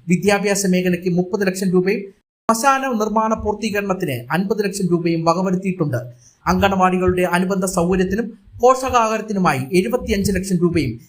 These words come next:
തെരുവ് വിളക്ക് പരിപാലനത്തിനായി മുപ്പത് ലക്ഷം രൂപയും വകവരുത്തിയിട്ടുണ്ട്. അഗതികൾക്കും വൃദ്ധർക്കും ശാരീരിക മാനസിക വെല്ലുവിളി നേരിടുന്ന കുട്ടികൾക്കും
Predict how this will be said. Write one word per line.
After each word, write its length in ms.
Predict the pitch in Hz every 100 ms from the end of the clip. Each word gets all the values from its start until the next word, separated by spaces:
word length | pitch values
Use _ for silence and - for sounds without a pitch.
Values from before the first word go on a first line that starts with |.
| _ 196
തെരുവ് 240 | 214 208 190
വിളക്ക് 240 | 185 185
പരിപാലനത്തിനായി 760 | 175 180 190 190 180 185 175 226
മുപ്പത് 420 | 196 208 202 262 226
ലക്ഷം 200 | - 208
രൂപയും 400 | 185 180 180 175
വകവരുത്തിയിട്ടുണ്ട്. 680 | 175 190 190 190 180 139 127 117 - - -
അഗതികൾക്കും 720 | 165 185 190 185 180 185 247 -
വൃദ്ധർക്കും 640 | 175 196 208 196 226 233
ശാരീരിക 580 | - 220 220 240 254 254
മാനസിക 500 | 214 190 214 208 220
വെല്ലുവിളി 420 | 180 185 202 202
നേരിടുന്ന 440 | 196 185 180 180 175
കുട്ടികൾക്കും 640 | 175 165 196 185 196 254